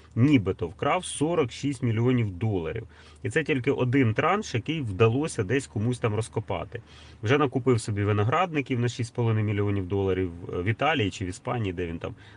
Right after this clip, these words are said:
земельних участків на мільйон доларів, ну і так далі. Ну, то уявіть собі, наскільки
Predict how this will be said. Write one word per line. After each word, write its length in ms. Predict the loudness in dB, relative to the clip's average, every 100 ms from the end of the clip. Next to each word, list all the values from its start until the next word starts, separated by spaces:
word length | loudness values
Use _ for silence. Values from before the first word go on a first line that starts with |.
| -18 -4
земельних 240 | 2 2 0
участків 560 | -4 -4 -4 -4 -2
на 80 | 0
мільйон 420 | 2 2 2 0
доларів, 460 | 0 -2 0 -2 -4 -8 -20 -14 -4
ну 100 | -2
і 60 |
так 180 | 0 -2
далі. 340 | 0 0 -2 -6 -20 -6
Ну, 120 | -6
то 100 | -2
уявіть 300 | 0 0 -4
собі, 440 | -4 -4 -2 -4 -8 -16 -10
наскільки 680 | -6 -4 -4 -6 0 0